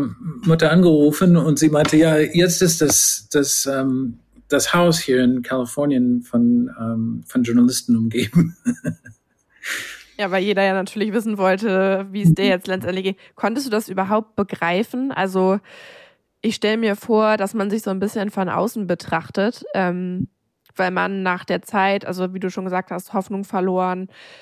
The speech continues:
Speaker 2: man gar nicht mehr daran geglaubt hat, überhaupt jemals wieder freizukommen. Und das, was da gerade passiert, auch alles innerhalb von wenigen Stunden dann auf einmal,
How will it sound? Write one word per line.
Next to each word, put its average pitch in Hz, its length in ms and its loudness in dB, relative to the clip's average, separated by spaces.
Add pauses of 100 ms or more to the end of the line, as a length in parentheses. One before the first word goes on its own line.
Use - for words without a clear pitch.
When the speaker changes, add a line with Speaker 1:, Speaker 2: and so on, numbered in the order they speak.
(260)
Speaker 2:
man 190 280 -4
gar 180 200 -2
nicht 226 160 -6
mehr 185 100 -6
daran 185 340 -4
geglaubt 190 320 -2
hat, 190 120 -4
überhaupt 190 360 -4
jemals 190 320 -4
wieder 180 140 -2
freizukommen. 214 720 -2
Und 185 500 -4
das, 185 140 -2
was 202 120 -4
da 202 100 -4
gerade 190 240 -2
passiert, 214 420 0
auch - 100 0
alles 220 220 -2
innerhalb 196 300 -2
von 202 180 -4
wenigen 208 320 -2
Stunden 226 420 -4
dann 190 180 -2
auf 190 120 -2
einmal, 196 460 0